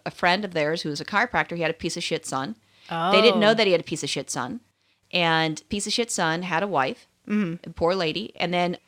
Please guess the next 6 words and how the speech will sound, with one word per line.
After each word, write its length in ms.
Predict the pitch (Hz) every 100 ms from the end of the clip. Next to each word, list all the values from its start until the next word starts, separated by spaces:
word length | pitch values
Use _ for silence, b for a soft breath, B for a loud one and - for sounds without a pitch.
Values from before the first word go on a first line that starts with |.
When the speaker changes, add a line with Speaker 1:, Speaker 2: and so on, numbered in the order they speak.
| _ -
Speaker 1:
they 100 | 185
also 500 | 170 208 - 202 190 - _ _ _ -
talked 220 | 180 -
my 80 | 196
parents 300 | 196 185 185
into 520 | 175 185 170 165 165